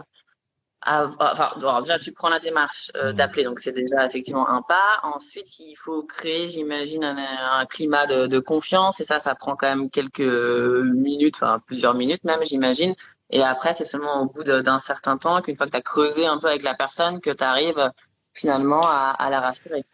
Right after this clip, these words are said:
Speaker 2: Oui, bah, c'est quelque chose qu'on voit beaucoup dans la formation avec les nouveaux bénévoles qui arrivent. Ils veulent aller directement au bout,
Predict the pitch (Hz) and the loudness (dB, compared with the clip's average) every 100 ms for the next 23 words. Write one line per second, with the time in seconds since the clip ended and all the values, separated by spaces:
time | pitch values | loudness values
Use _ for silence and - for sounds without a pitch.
0 | _ 135 151 147 131 131 127 127 156 151 | _ 2 2 2 0 -4 -8 -8 -10 -8
1 | 123 101 95 101 - 123 110 95 87 - | -6 -4 -4 -8 -12 -12 -8 -8 -10 -10
2 | 95 90 90 - 101 92 87 _ 92 87 | -12 -12 -14 -14 -12 -12 -14 _ -16 -14
3 | 90 92 92 95 92 92 92 87 95 98 | -12 -10 -4 -4 -4 -6 -6 -4 -4 -4
4 | 98 - 90 90 98 104 98 87 - _ | -8 -10 -6 -6 -6 -6 -6 -8 -10 _
5 | 104 98 104 98 101 101 101 101 104 - | -10 -4 -2 -2 -4 -6 -4 -4 -4 -8
6 | 127 107 90 101 104 120 | -6 -6 -6 -8 -8 -12